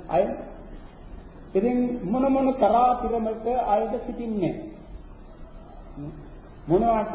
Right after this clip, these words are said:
මොනවායින් දෙවි පැටලී සිටින අයද? උන්වහන්සේ එදා දැක්ක එකට වඩා වෙනසක් තිබේද කියලා බලන්න. "කිච්චේන මේ අභිගතං හලං දාමි පකාසිතු.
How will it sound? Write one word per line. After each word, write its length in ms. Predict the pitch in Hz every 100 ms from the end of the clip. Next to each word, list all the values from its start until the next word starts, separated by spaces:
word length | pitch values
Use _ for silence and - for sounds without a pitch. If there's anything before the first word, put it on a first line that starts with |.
| 214
මොනවායින් 600 | 170 202 233 233 240 233
දෙවි 320 | 185 220 247 254
පැටලී 540 | - 202 233 247 247
සිටින 320 | 254 226 233 226
අයද? 360 | 190 196 180 139 - - - - - - - - - - -
උන්වහන්සේ 500 | 170 196 214 202 208
එදා 320 | 175 170 254
දැක්ක 340 | 247 214 208 -
එකට 480 | 214 175 170 147 147
වඩා 420 | 131 139 151 170 202
වෙනසක් 320 | 160 349 - 170 - -
තිබේද 420 | 220 214 190 156
කියලා 300 | 165 240 220
බලන්න. 280 | 156 123 - - - - - - - - - - -
"කිච්චේන 480 | 170 - 220 277 294
මේ 200 | 233 240
අභිගතං 720 | 196 190 233 220 208 185 151 147 240 - - - - -
හලං 320 | 175 202 277
දාමි 420 | 269 214 226 254 269
පකාසිතු. 760 | 214 185 220 240 233 214 -